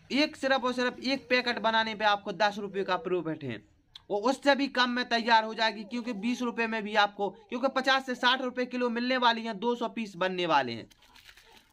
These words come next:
दो सौ पीस आपके चढ़ने वाले हैं। तो दोस्तों, आप इस लॉलीपॉप को घर से पैकिंग स्टार्ट कर सकते हो, मैन्युफैक्चरिंग कर सकते हो और मार्केट में उतार सकते हो।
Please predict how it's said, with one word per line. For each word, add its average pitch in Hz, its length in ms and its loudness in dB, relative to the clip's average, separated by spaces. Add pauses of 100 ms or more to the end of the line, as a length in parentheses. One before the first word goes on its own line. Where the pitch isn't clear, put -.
दो 240 160 2
सौ 269 120 4
पीस 247 220 -2
आपके 240 280 2
चढ़ने 202 360 0
वाले 147 260 2
हैं। 113 160 -10 (1200)
तो 196 60 -6
दोस्तों, 285 440 4
आप 285 160 2
इस 247 140 -6
लॉलीपॉप 262 580 0
को 247 340 0 (260)
घर 247 200 2
से 269 200 2
पैकिंग 247 500 -2
स्टार्ट 262 360 2
कर 233 140 0
सकते 220 320 -2
हो, 208 360 0
मैन्युफैक्चरिंग 226 640 -2
कर 214 140 6
सकते 196 320 -2
हो 190 320 2
और 185 100 -4
मार्केट 185 400 2
में 180 140 -4
उतार 160 420 2
सकते 127 280 -10
हो। 110 160 -8